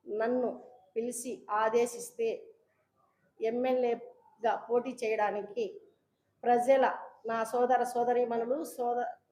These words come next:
సోదరీమణుల ఆదరాభిమానాలతో అత్య-, అత్యధికమైన మెజారిటీతో, ఇంతకు ముందు కూడా లేని మెజారిటీతో గెలుస్తాననే ధైర్యం, దమ్ము నాకు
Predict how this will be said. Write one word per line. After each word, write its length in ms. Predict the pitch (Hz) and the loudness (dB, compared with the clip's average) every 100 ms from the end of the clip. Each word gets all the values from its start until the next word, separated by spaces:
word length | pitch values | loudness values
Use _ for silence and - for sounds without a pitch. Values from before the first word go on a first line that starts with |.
| - | -2
సోదరీమణుల 600 | 254 262 254 240 220 208 - - _ _ _ _ - | 0 2 0 0 -4 -4 -6 -14 _ _ _ _ -2
ఆదరాభిమానాలతో 1080 | 240 254 269 262 262 233 226 226 214 214 190 - _ _ _ _ _ _ _ _ _ - - - - 190 | 2 6 8 8 6 2 -2 0 -2 -2 -8 -8 _ _ _ _ _ _ _ _ _ -20 -20 -20 -12 -4
అత్య-, 600 | 220 - - 339 359 - | -4 -4 -2 0 0 -2
అత్యధికమైన 720 | 226 - 330 330 311 277 254 220 - - | -2 4 2 4 2 2 2 0 -6 -4
మెజారిటీతో, 680 | 247 247 269 285 285 - 226 - 247 | 2 6 8 6 4 -2 -2 -2 -4
ఇంతకు 380 | 277 311 277 285 | -6 -2 -2 2
ముందు 180 | 294 302 | 2 4
కూడా 240 | 302 285 | 6 8
లేని 260 | 277 254 254 | 6 4 2
మెజారిటీతో 600 | 247 254 254 - - 214 - _ _ _ - 226 | 0 2 2 0 -6 -6 -8 _ _ _ -12 4
గెలుస్తాననే 720 | 247 302 - 277 277 254 247 233 208 226 | 4 4 2 4 4 2 2 -2 -2 2
ధైర్యం, 360 | 277 302 320 320 - - - _ - | 4 4 2 0 -6 -16 -20 _ -8
దమ్ము 400 | 208 247 285 330 - - - _ _ _ 247 | -2 0 4 2 0 -8 -20 _ _ _ -4
నాకు 200 | 247 | -2